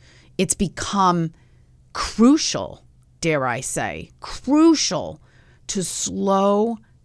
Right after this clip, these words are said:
down, be in the mor-, a moment. I,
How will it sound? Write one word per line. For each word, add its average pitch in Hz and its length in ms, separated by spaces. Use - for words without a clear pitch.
down, 180 680
be 233 280
in 214 100
the 190 80
mor-, 190 340
a 185 100
moment. 180 480
I, 214 140